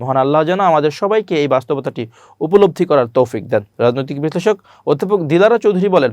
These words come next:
রাজনীতিতে এই ধরনের কাদা ছোড়াছুড়ি, রাজনীতিবিদদের চরিত্র হনন, তাদের বিরুদ্ধে অশ্লীল স্লোগান দেওয়া গণতান্ত্রিক সংস্কৃতির জন্য অত্যন্ত দুঃখজনক বিষয়। এর একটি ঐতিহাসিক কারণ আছে।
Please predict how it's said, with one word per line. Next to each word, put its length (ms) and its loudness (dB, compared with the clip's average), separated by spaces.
রাজনীতিতে 720 0
এই 160 2
ধরনের 300 0
কাদা 200 8
ছোড়াছুড়ি, 540 0
রাজনীতিবিদদের 800 0
চরিত্র 400 0
হনন, 300 2
তাদের 280 4
বিরুদ্ধে 400 -2
অশ্লীল 400 2
স্লোগান 440 -2
দেওয়া 260 6
গণতান্ত্রিক 500 -4
সংস্কৃতির 500 -4
জন্য 240 -2
অত্যন্ত 340 -4
দুঃখজনক 520 -6
বিষয়। 260 0
এর 140 6
একটি 220 4
ঐতিহাসিক 500 2
কারণ 240 2
আছে। 260 -6